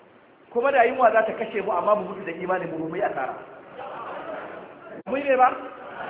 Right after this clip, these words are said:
Ba yi asara. Ba mu yi asara ba. Shi yasa ku duk farfaganda ba irin wacce ba a yi ba domin a rikita kasar. Amma albarka addu'a da kuke, kasar ta zauna lafiya ko ba ta zauna lafiya ba?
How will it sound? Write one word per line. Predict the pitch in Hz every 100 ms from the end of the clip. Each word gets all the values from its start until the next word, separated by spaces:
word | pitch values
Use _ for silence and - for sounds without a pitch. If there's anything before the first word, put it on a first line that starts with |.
| - - - -
Ba | -
yi | -
asara. | - 156 127 104 - - - - - - - - - - - - - _ - - - _ _ _
Ba | 135
mu | 247
yi | 277
asara | 202 175 147
ba. | - - - - - - - - - - - - -
Shi | 269
yasa | 285 277
ku | 226
duk | 277 262
farfaganda | 302 254 247 226
ba | 208 240
irin | 247 226
wacce | 214 220
ba | -
a | 156
yi |
ba | 156 165 135 - - - - - 135 175
domin | 185 226
a | 185
rikita | 190 - 160
kasar. | 170 170 165 - - - - - -
Amma | 170 233 220
albarka | 208 208 214
addu'a | 170 220 190
da | 175
kuke, | - 185 170
kasar | 226 240
ta | 208
zauna | 208 196
lafiya | 180 185 180
ko | 180
ba |
ta | 160
zauna | 160 151
lafiya | 135 139
ba? | 120